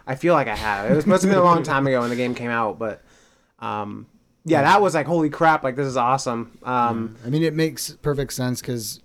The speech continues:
Speaker 2: Sea of Thieves is missing a story, and then you have a very famous property where it just makes sense, and this is gonna attract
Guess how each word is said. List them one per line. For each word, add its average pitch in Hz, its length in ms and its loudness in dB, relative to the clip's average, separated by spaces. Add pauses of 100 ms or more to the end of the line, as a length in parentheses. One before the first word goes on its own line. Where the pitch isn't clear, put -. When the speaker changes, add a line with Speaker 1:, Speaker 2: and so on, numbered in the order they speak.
Speaker 2:
Sea - 220 -6
of 117 80 -6
Thieves 123 300 -2
is 113 120 -6
missing 123 360 -4
a 120 40 -4
story, 120 440 -4
and 113 100 -8
then 110 80 -10
you 113 140 -8
have 113 480 -12 (720)
a 120 80 -8
very 127 400 -4
famous 120 340 -6
property 110 540 -8
where 110 160 -10
it 104 80 -12
just 104 160 -12
makes 110 200 -10
sense, 107 340 -10
and 107 200 -10
this 110 140 -12
is 110 120 -14
gonna 117 180 -10
attract 104 440 -12